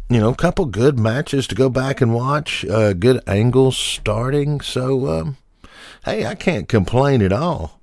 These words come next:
about the, uh, about the show. So, uh, yeah, and they had to follow up Becky winning the title, too. So, uh, take that in account. Uh, I think they did, uh, really good tonight.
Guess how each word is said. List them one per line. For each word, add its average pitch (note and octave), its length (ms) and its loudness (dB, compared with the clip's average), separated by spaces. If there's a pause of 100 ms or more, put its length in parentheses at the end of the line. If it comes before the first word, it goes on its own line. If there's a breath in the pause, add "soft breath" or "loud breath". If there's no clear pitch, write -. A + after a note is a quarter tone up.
about F#2 320 -2
the, F#2 480 0
uh, - 20 -4
about F#2+ 340 -2
the F#2+ 80 -6
show. - 420 -4 (520 loud breath)
So, A#2+ 380 4
uh, A#2 260 4
yeah, D3 180 2
and C#3+ 80 2
they G#2+ 100 2
had D3+ 220 -2
to A2+ 60 2
follow G2+ 460 -2
up - 380 -6 (160)
Becky F#2 420 -4
winning F2+ 460 2
the D2+ 100 -4
title, D#2+ 600 -6
too. - 360 -6 (400 soft breath)
So, E2+ 420 2
uh, E2 260 0
take - 260 -4
that F#2 200 0
in E2+ 140 0
account. D#2+ 540 -4
Uh, E2+ 340 -2
I F2 160 -6
think D#2+ 320 -4
they D#2+ 160 -4
did, E2 260 -2
uh, F#2+ 300 2
really G2 280 2
good D3 180 0
tonight. A2 320 -4